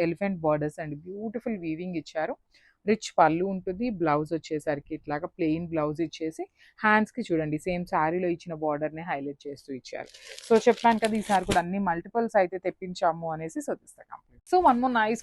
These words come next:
color combination అండి. Green with magenta pink color తీసుకొని హైలైట్ చేశారు. Body of the saree అంతా కూడా చినియా పట్టు ఫ్యాబ్రిక్ ఉంటుంది. బోర్డర్స్ వచ్చేసరికి మనకి కంచి బోర్డర్స్ ఉంటాయండి. కంప్లీట్ కాంజీవరం వీవింగ్ బోర్డర్స్. అసలు combination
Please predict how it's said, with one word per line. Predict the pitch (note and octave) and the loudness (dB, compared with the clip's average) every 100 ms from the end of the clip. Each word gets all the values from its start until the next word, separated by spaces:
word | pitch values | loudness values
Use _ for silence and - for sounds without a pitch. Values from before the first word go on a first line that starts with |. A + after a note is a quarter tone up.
| - | 4
color | G3 G3 | 6 6
combination | G3+ F#3 F#3+ F#3 - G3+ | 4 2 0 -2 -2 -2
అండి. | G#3+ G3+ | 0 -2
Green | F#3+ G#3+ G#3+ | 0 0 2
with | A3 G#3 | -2 -2
magenta | F3 E3 G#3+ A3 G3+ - | -2 -2 2 2 0 -2
pink | C4 B3+ | 0 6
color | A3+ F#3 F3+ | 6 6 4
తీసుకొని | F#3 - F#3 F3+ | -4 -2 -2 0
హైలైట్ | F3+ E3 E3 - | 2 2 0 0
చేశారు. | D#3 - D3+ G#3 - _ _ - | 0 2 0 -2 -6 _ _ 8
Body | F#3+ F#3+ A#3 | 10 10 6
of | G3+ | 4
the | G#3+ A3 | 2 4
saree | F3+ F#3 G3 | 4 4 2
అంతా | F3+ G3+ G3 | 2 2 2
కూడా | F#3+ F#3 C4 - | 0 0 -2 -2
చినియా | G3 G3+ A3+ | -2 2 2
పట్టు | A#3+ - G3+ | 2 0 4
ఫ్యాబ్రిక్ | F3+ D#3 F3 - | 4 4 -4 -8
ఉంటుంది. | F3 - E3+ F#3+ E3+ | -10 -10 -8 -6 0
బోర్డర్స్ | D#3 D#3+ D#3+ - | 6 8 8 6
వచ్చేసరికి | G3 F3+ D#3 D#3+ - F#3 | 2 2 -2 -4 -6 -10
మనకి | D#3+ - A3+ - | -10 -10 -12 -8
కంచి | F3 F3+ B3 A3+ | -6 -6 -2 2
బోర్డర్స్ | F3+ D3+ E3+ F3 | 4 4 2 -2
ఉంటాయండి. | D#3+ D3+ D3 - - _ _ - | -2 0 0 -4 -16 _ _ 0
కంప్లీట్ | F#3+ F#3+ A#3 A#3+ F#3 | 0 2 -2 -2 -4
కాంజీవరం | D#3 E3 F#3+ F3 F3 | -4 -4 2 2 2
వీవింగ్ | D#3+ D#3 D#3 D3+ | 0 0 0 0
బోర్డర్స్. | C#3+ D3+ - D#3+ | 0 -2 -6 -14
అసలు | - - | -16 -2
combination | F#3 F#3 G3 G3 | 0 0 -2 -4